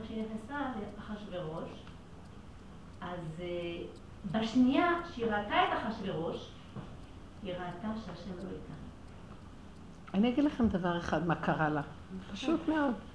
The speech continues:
Speaker 2: השם שאנחנו מכירים בדעת זה הדמיון של השם. זה פשוט נפל לדעת. כי היא לא יכלה ל-, זה מחיית עמלק.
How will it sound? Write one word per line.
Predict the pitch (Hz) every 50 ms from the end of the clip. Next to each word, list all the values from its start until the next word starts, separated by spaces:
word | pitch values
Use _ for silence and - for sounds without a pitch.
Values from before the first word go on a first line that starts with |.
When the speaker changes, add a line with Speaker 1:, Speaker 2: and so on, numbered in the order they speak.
| - - - - - - - - - - - - - - - - - - - - - - - - - - - - - - - - - - - -
Speaker 2:
השם | 208 196 196 - - - 302 294 330 349 392 381
שאנחנו | - - - 214 220 233 254 254 - 330 330 262
מכירים | 240 226 220 - - 233 214 196 196 220 226 214 185 185 202 214 214 - - 170
בדעת | 151 175 156 147 165 208 233 - - 180 170 170 185 - - - - - - - -
זה | 180 170 185 170
הדמיון | 175 165 160 190 190 185 185 196 208 208 208 202
של | 202 - 196 170 156
השם. | 160 160 - - - 147 139 143 143 139 - - - - - - - - - - - - - -
זה | - 180
פשוט | 175 220 214 - 254 254 - -
נפל | 214 202 214 - 190
לדעת. | 196 196 202 196 170 - 156 156 156 156 156 160 - - - - - - - - - - - - - - - - - - - - - -
כי | - 214
היא | 202 208
לא | 247
יכלה | 269 277 - - 240 220 220
ל-, | 220 214 202 202 - - - - - -
זה | 185 165 175 233
מחיית | 247 254 - - - 220 202 214 214 -
עמלק. | 214 202 190 190 185 180 170 - -